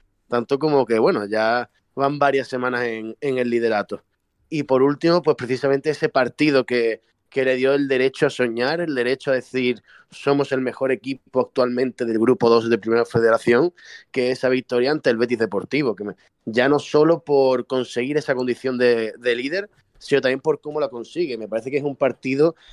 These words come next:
en el que el equipo sabe sufrir, sabe, eh, tener su, sus momentos de estar esperando, agazapado un poco a que el rival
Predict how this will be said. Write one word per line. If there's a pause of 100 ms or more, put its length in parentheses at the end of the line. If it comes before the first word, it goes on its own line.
(120)
en
el
que
el
equipo
sabe
sufrir,
sabe, (380)
eh,
tener
su,
sus
momentos
de
estar
esperando, (300)
agazapado
un
poco
a
que
el
rival